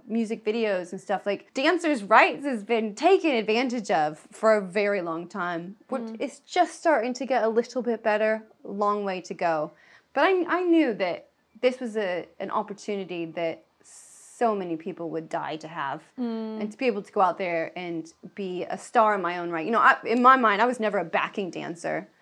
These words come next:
Speaker 1: I was a, a, a role in that group that brought a lot to
Speaker 2: Mm.
Speaker 1: the six or five of us, whichever it was.
Speaker 2: Mm.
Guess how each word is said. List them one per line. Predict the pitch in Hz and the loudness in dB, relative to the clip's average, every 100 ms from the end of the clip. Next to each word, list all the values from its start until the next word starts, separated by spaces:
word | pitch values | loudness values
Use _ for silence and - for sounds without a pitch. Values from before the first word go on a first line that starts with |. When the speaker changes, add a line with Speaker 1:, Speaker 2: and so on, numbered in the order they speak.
| _ - | _ -4
Speaker 1:
I | 208 247 | 0 2
was | 294 262 | 2 2
a, | 220 196 | 2 2
a, | - 196 220 - | -2 -2 -6 0
a | 196 | 0
role | 190 190 240 247 285 | 0 4 6 8 6
in | 202 196 | 0 0
that | 214 226 | 0 0
group | 208 220 202 | 0 -2 0
that | 208 170 | -2 -2
brought | 202 208 180 | 2 2 2
a | 180 190 | 2 2
lot | 160 - - - - | 0 -2 -14 -16 -6
to | 240 226 208 | 0 2 0
Speaker 2:
Mm. | - 180 _ | -2 -12 _
Speaker 1:
the | 196 190 202 180 - _ | -8 -2 -2 -2 -6 _
six | - - 247 - | -4 0 0 0
or | 214 | -6
five | 202 196 202 | 0 0 0
of | 185 156 | -2 -4
us, | 147 - | -4 -6
whichever | - 180 170 | -10 -8 -6
it | 165 165 | -6 -4
was. | 156 160 - | -4 -4 -4
Speaker 2:
Mm. | 254 240 | -4 -4